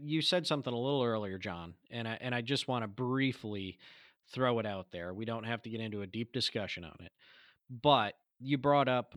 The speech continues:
This Old House and talked about, you know, you see 'em wearing their safety glasses all the time, you know, very, very safety conscious.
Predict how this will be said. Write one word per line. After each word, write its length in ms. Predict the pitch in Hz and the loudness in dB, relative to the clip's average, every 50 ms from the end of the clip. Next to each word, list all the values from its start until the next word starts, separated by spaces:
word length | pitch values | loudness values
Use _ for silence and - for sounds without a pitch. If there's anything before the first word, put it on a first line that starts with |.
| 98 101 | -12 -4
This 200 | 117 139 139 - | 2 4 4 6
Old 180 | 131 127 120 104 | 6 4 4 2
House 380 | 113 101 90 82 - - - - _ _ _ _ _ _ _ _ _ _ _ _ _ _ _ _ _ _ _ _ _ _ _ - | 0 -4 -6 -6 -8 -8 -10 -10 _ _ _ _ _ _ _ _ _ _ _ _ _ _ _ _ _ _ _ _ _ _ _ 0
and 460 | 131 123 120 113 110 107 104 104 - | 2 2 4 2 2 -2 -6 -6 -4
talked 300 | - 131 123 120 - - | 0 2 2 2 0 -2
about, 460 | 120 101 113 107 107 107 104 107 - - | -4 -4 -2 -2 -2 -2 -4 -6 -8 -8
you 140 | - 123 117 | -6 -4 -4
know, 180 | 104 101 104 - _ _ | -4 -4 -6 -10 _ _
you 180 | 143 135 123 113 | -8 -4 -2 0
see 180 | - - 139 | 2 2 2
'em 100 | 127 120 | 2 2
wearing 200 | 120 117 117 117 | 0 0 0 0
their 100 | 113 110 | -2 -2
safety 380 | 110 - - 113 104 - - 104 | -2 0 0 0 0 -2 -6 -10
glasses 420 | 113 107 107 104 101 - 113 104 | -8 -6 -6 -6 -6 -6 -6 -6
all 160 | 107 101 98 | -6 -6 -6
the 60 | 107 104 | -6 -6
time, 360 | - 104 98 98 98 98 104 | -6 -6 -6 -6 -6 -6 -4
you 60 | 117 | -4
know, 60 | 120 | -2
very, 340 | 117 151 170 175 147 135 127 | 4 6 6 6 6 6 4
very 240 | - 123 120 113 107 | 0 -2 -4 -4 -4
safety 300 | - - 107 98 - - | -4 -6 -6 -8 -8 -12
conscious. 380 | - 104 98 92 - 95 - | -12 -12 -12 -10 -10 -12 -12